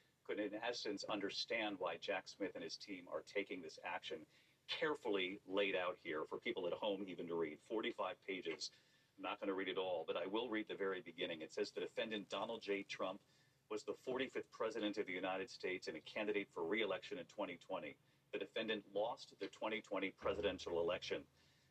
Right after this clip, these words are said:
Despite having lost," Jack Smith says, "the defendant was determined to remain in power. So for more than two months following Election Day on November third, twenty twenty,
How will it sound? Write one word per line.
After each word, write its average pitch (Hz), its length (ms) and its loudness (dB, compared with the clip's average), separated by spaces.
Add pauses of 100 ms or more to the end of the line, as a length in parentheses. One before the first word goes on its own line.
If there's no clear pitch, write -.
(100)
Despite 151 600 0
having 120 360 -2
lost," - 580 0 (180)
Jack - 260 -2
Smith - 300 -4
says, - 420 0
"the 101 80 -2
defendant 117 460 -2
was 98 160 0
determined 127 600 -2
to 110 100 -4
remain 101 400 2
in 95 100 -4
power. 95 480 0 (480)
So 113 220 -6
for 110 160 -4
more 113 180 0
than 101 240 0
two 160 220 0
months 127 360 -2
following 95 300 2
Election 104 420 0
Day 107 200 4
on 95 80 -4
November 101 340 0
third, 110 320 -2
twenty 104 300 -2
twenty, 87 360 -4